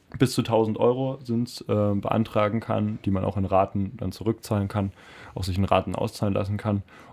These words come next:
Und, äh, darüber halt, sag ich mal, besondere Notlagen, wenn jetzt mal irgendwie eine, eine, äh, erhöhte Energierechnung kommt und man gar nicht weiß, wie es geht, wären wir als Stura ein, ein Ansprechpartner. Wir wollen auch das Sozialdarlehen jetzt auch in den nächsten Wochen und Monaten auch noch stärker bewerben,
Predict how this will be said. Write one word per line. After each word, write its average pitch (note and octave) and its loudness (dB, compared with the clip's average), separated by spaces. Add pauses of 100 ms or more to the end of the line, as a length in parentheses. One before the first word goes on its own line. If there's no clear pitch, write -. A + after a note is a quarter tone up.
Und, G2+ 2
äh, G2+ 0
darüber G#2+ 4
halt, G#2 0
sag G#2 2
ich G2+ -4
mal, G2 2 (180)
besondere A#2+ 4
Notlagen, G2 2
wenn G#2+ 4
jetzt A2 2
mal G#2 4
irgendwie G#2+ 4
eine, G#2 2
eine, G2+ 0
äh, G#2 2
erhöhte A#2 4
Energierechnung A2 0
kommt G#2+ -2
und G#2+ 2
man G#2 2
gar G#2+ 6
nicht A2 2
weiß, F#2+ -2
wie G2 -2
es F#2 -4
geht, G2 -2 (400)
wären A2 6
wir A2+ 6
als G#2 -4
Stura A2+ 4
ein, G2 -2
ein G#2+ 2
Ansprechpartner. G2 -4
Wir F#2+ -2
wollen G2 0
auch G2 -2
das - -10
Sozialdarlehen G2 2
jetzt F#2+ -4
auch F#2+ -6
in G2 -2
den F#2+ 0
nächsten F#2+ -4
Wochen G2 0
und F#2+ 0
Monaten G2 0
auch F#2 0
noch F#2 -4
stärker G2 0
bewerben, G2 2